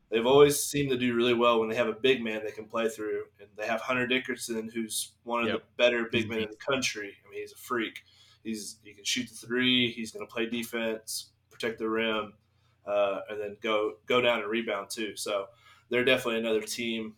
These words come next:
Speaker 1: to keep an eye on as well. Which, I mean, they always are. Kansas is a blue blood for a reason, but
Speaker 2: Yep.
Speaker 1: they've kinda set themselves up to be what Bill Self likes, which is play through the big guy and
Speaker 2: Mm-hmm.
Speaker 1: kinda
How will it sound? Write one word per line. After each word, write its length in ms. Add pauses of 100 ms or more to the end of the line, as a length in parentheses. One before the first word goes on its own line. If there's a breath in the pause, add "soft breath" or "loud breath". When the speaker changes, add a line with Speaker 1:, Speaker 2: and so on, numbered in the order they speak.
Speaker 1:
to 100
keep 200
an 100
eye 220
on 200
as 140
well. 360
Which, 220
I 60
mean, 140
they 120
always 320
are. 160
Kansas 460
is 60
a 60
blue 200
blood 240
for 160
a 40
reason, 420 (580)
but 160
Speaker 2:
Yep. 100
Speaker 1:
they've 180
kinda 320
set 260
themselves 440
up 280
to 240
be 520 (520)
what 280
Bill 160
Self 320
likes, 540
which 160
is 220 (100)
play 160
through 160
the 100
big 220
guy 420 (540)
and 380
Speaker 2:
Mm-hmm. 320
Speaker 1:
kinda 440